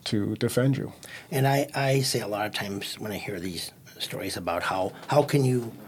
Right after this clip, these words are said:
Speaker 2: defend that kind of person?
Speaker 1: Mm-hmm.
Speaker 2: Um, I think the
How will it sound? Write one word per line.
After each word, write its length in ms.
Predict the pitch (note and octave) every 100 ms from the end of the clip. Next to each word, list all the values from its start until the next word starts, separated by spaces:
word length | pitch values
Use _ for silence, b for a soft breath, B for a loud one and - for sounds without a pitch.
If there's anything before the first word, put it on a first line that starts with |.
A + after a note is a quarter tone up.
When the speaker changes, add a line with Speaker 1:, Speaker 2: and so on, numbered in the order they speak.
| - -
Speaker 2:
defend 340 | - A#2+ G#2+
that 140 | G2+
kind 160 | - F#2+
of 80 | -
person? 420 | - E2 D2 - G#2+
Speaker 1:
Mm-hmm. 440 | A#2 C3+ C3 -
Speaker 2:
Um, 440 | G#2 G2 F2+ D#2 - - - - - - C3
I 60 |
think 220 | B2+ C#3 C3+
the 180 | B2+